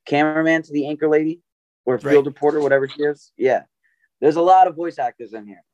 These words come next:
Speaker 1: And once again, another superhero, another one that goes on to do more superhero work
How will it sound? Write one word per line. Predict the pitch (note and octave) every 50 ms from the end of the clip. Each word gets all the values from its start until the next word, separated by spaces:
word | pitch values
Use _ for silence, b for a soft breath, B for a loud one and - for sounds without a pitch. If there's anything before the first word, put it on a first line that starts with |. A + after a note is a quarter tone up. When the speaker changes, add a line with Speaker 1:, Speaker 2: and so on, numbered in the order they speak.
| _ _ _ _ _ _ _ _ _ _ _ _ _ _ _ _ _ -
Speaker 1:
And | B2+ C#3
once | D3+ E3 D#3+ -
again, | D3+ D3+ E3+ E3 C#3+
another | C3+ C3 C#3 D3 D3+ C3+ D3+ C#3+ C#3 C#3+ C#3
superhero, | C3+ - D#3 - - D3 D3 D3 D3 C#3+ C3+ B2+ _ _ _ _ -
another | C3 C#3 D3 D#3+ E3+
one | D#3+ D#3 D3+
that | D3 C3
goes | - C#3+ C#3+ C3+
on | C#3 C3 B2+
to | C3+
do | B2 C3 C3
more | B2+ B2 B2
superhero | - - - - D3+ C3+ B2 A#2 A2 G#2+
work | G#2+ A2 A#2 - _